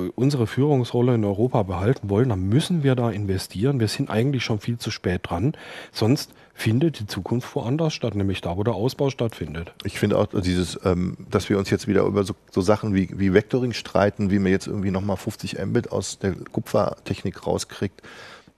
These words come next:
Speaker 2: ähm, nur um irgendwie jetzt nochmal zwei Jahre weiterzukommen. Ähm, die zwei Jahre könnte man auch schon wirklich anfangen, sich Gedanken zu machen, wie wir einen flächendeckenden Glasfaserausbau strategisch hinkriegen.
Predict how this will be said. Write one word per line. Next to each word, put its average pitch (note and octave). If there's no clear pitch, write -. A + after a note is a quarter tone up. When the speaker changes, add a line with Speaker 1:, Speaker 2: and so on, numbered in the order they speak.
Speaker 2:
ähm, G2
nur A2
um G#2+
irgendwie G2+
jetzt F#2+
nochmal F#2+
zwei G2
Jahre G2+
weiterzukommen. F#2+
Ähm, G2+
die G2
zwei A2
Jahre G#2+
könnte A2+
man G#2
auch G#2+
schon A2
wirklich G2+
anfangen, A2+
sich G2+
Gedanken G#2
zu -
machen, G2
wie G2+
wir F#2+
einen F#2+
flächendeckenden G#2+
Glasfaserausbau F#2+
strategisch -
hinkriegen. -